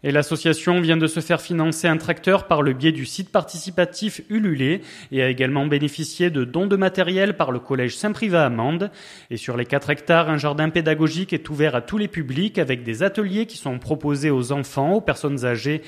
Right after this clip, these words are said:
et aux personnes à mobilité réduite. Un jardin qui comprend des nichoirs à oiseaux et à insectes, des composts, un bassin à poissons, des sculptures, poteries et bientôt un rucher.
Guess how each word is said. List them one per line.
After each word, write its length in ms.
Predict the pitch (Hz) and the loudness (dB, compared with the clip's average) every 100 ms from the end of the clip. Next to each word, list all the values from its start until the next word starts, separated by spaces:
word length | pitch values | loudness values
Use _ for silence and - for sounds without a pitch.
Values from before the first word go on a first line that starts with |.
| - - - | -14 -18 -4
et 80 | 127 | -2
aux 60 | |
personnes 400 | 123 139 - 151 | 0 0 2 2
à 60 | 120 | 2
mobilité 480 | 151 190 214 202 156 | 2 2 0 0 0
réduite. 540 | 127 104 135 165 - - - - - | 0 -2 -4 -6 -12 -20 -20 -16 -6
Un 100 | 135 | 0
jardin 400 | 135 123 151 156 | 0 2 2 0
qui 160 | 160 | -2
comprend 480 | 156 165 160 - 185 | -2 -2 0 0 0
des 160 | 180 143 | 0 0
nichoirs 640 | 175 - 226 214 208 - | 0 -2 2 4 4 0
à 120 | 202 220 | 2 4
oiseaux 500 | 165 123 139 185 202 | 2 2 2 4 4
et 140 | 220 | 4
à 80 | 180 | 4
insectes, 580 | 131 - 143 135 - 170 | 2 -2 0 0 0 -2
des 140 | 135 | -2
composts, 560 | - 117 117 151 165 135 | -4 -6 0 0 0 -2
un 60 | |
bassin 360 | 127 127 - 156 | -2 -2 -2 -2
à 80 | 135 | -2
poissons, 540 | 147 135 - 139 175 | 0 -2 -2 -4 -2
des 100 | 160 | -2
sculptures, 680 | - 160 139 - 131 175 185 | -4 -6 -8 -4 -2 -2 -2
poteries 500 | - 202 - 156 220 | -4 -4 -4 -6 -4
et 100 | 226 | -2
bientôt 340 | 202 143 135 247 | -2 -2 0 0
un 140 | 247 | 0
rucher. 340 | 175 - - | 0 -2 -6